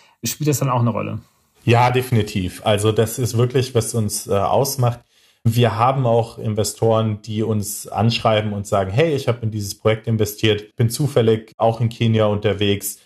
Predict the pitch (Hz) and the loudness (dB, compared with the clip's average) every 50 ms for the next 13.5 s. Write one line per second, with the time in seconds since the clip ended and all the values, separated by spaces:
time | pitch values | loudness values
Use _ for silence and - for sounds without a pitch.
0 | _ _ _ 117 113 98 101 113 117 117 113 104 98 - - - 110 101 107 107 | _ _ _ 0 2 4 4 2 2 4 2 2 0 0 0 0 0 0 2 2
1 | 107 107 101 104 101 101 135 175 208 - - 92 90 92 - _ _ _ _ _ | 2 0 0 0 0 0 2 2 0 0 -2 -4 -6 -8 -12 _ _ _ _ _
2 | _ - - 120 120 117 131 135 131 131 147 131 - - 131 123 127 127 127 123 | _ 0 2 2 4 4 4 2 2 0 -2 -4 -2 0 0 0 2 2 0 0
3 | 127 - - - 110 120 123 - 139 120 110 117 127 151 143 - - 90 87 - | -2 -4 -4 -4 -2 -2 0 0 -2 0 2 2 2 2 0 -2 -4 -6 -6 -4
4 | - - 95 95 107 113 113 110 110 117 110 107 104 113 113 - - - - - | -2 0 2 2 2 2 2 0 0 2 2 2 2 2 0 -4 -10 -20 -20 -20
5 | - 123 - 104 104 120 135 139 139 120 104 117 113 - 123 117 - - 113 104 | -6 -2 0 2 2 2 2 0 0 -2 -2 -2 -2 -2 -4 -6 -4 -4 -6 -6
6 | - - - 113 123 120 139 123 - - 113 104 107 120 123 - - - 127 123 | -6 -2 0 0 2 2 0 -2 -2 0 0 2 2 2 0 -2 -2 -2 0 0
7 | 113 107 104 - 107 98 110 104 98 107 101 104 104 - - 113 104 101 101 104 | -2 -2 -4 -6 -2 0 0 2 2 2 0 0 -2 -4 -6 -4 -2 0 0 2
8 | 107 110 113 - - - 113 110 110 95 104 101 95 98 98 117 147 165 151 151 | 2 2 0 -2 -2 0 2 2 4 2 0 0 0 0 0 0 0 -2 -2 -2
9 | 151 - - - - - 147 143 135 131 - 135 110 110 98 - 107 98 - - | -2 -2 -4 -8 -4 0 2 2 2 2 0 -2 -6 -10 -6 -6 -6 -6 -6 -6
10 | 107 98 - - - _ _ _ _ _ _ _ - - 123 123 143 147 135 139 | -6 -6 -6 -10 -12 _ _ _ _ _ _ _ 0 2 4 6 6 4 2 0
11 | - 123 120 - 123 113 110 - - 110 104 - - - - 101 95 107 120 135 | -2 -6 -4 -2 -4 -4 -4 -4 -4 -4 -4 -4 -4 -2 -2 0 2 0 0 0
12 | 147 143 - - - 110 113 113 107 92 98 101 110 113 - - 110 95 - - | -2 -6 -6 -4 -2 2 2 2 2 0 0 0 0 0 0 -2 -6 -6 -4 -6
13 | - 101 95 95 92 90 85 - - | -8 -6 -2 -2 -2 -2 -2 -6 -10